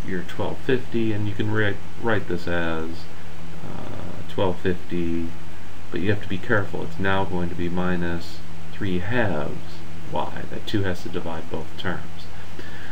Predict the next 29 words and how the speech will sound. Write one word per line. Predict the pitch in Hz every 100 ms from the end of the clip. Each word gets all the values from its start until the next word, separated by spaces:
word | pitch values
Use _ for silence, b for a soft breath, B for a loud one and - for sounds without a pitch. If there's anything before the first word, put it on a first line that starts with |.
| B B
So | - 175
now | 175 175
I |
can | 170 143
take | 135 -
this | 131 127
and | 123 120 131 -
substitute | - 101 - 98 - 92
it | 92
back | 87 85
into | 87 117
this | 170 160 -
equation. | - - 90 - - -
So | 110
I'm | 104 110
gonna | 113
get | 113 104
a | 101 98 - - - - -
area | 180 180 107
function | 92 - 87 - 95 156 - B B B -
in | 104
terms | 101 120 113 107
of | 104 95 95 98 - -
y. | 160 135 - - - - - - -
I'm | 95
gonna | 90
substitute | 95 90 - 110 110
the | 139
x | 104 123 - -